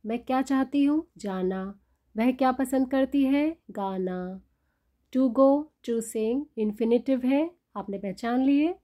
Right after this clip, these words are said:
as an object आए हैं, ठीक है। अब देखते हैं इन्फिनेटिव as an adjective कैसे काम करता है। Do you need anything to eat? क्या आपको कुछ खाने के लिए चाहिए? Anything,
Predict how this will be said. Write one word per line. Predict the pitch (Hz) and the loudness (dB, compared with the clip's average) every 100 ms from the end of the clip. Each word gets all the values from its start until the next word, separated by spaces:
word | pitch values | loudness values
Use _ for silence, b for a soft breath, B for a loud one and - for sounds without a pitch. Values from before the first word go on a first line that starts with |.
| 262 | -4
as | 214 208 | -4 -2
an | 233 | -4
object | 185 175 226 247 | -4 -4 -6 -4
आए | 247 262 | -2 0
हैं, | 262 349 - - | 0 -4 -8 -14
ठीक | 202 196 | -12 -12
है। | 170 - _ _ _ _ _ _ _ - | -16 -16 _ _ _ _ _ _ _ -2
अब | 294 | 0
देखते | 269 311 302 320 | 4 2 0 0
हैं | 302 320 381 403 | 2 2 0 -2
इन्फिनेटिव | 240 247 269 262 262 320 - | 0 2 4 2 2 -4 -4
as | 233 277 | -4 0
an | 269 247 | -2 -2
adjective | 214 190 254 254 320 | -6 -4 -6 -4 -4
कैसे | 302 254 254 | -2 -2 -2
काम | 240 190 185 | -6 -6 -6
करता | 185 - 190 | -8 -12 -14
है। | 170 180 180 _ _ _ _ _ _ _ | -14 -16 -20 _ _ _ _ _ _ _
Do | - 247 | -4 2
you | 254 240 | 4 4
need | 240 285 339 - - | 4 2 2 -6 -2
anything | 254 277 277 294 233 247 311 _ _ | 2 2 0 0 0 -2 -6 _ _
to | 240 - 214 | -8 -4 -4
eat? | 339 - - _ _ _ _ _ _ - | -4 -6 -20 _ _ _ _ _ _ -6
क्या | 240 | -6
आपको | - 233 294 - 311 | -2 -2 -2 -2 -2
कुछ | 294 277 - | -2 -4 -6
खाने | - 196 202 | -12 -6 -4
के | 233 247 | -4 -2
लिए | 254 262 | -2 -2
चाहिए? | - 214 220 233 302 - _ _ _ _ _ _ _ _ _ - | -4 -4 -4 -2 -4 -6 _ _ _ _ _ _ _ _ _ 2
Anything, | 302 339 262 220 | 4 4 0 -2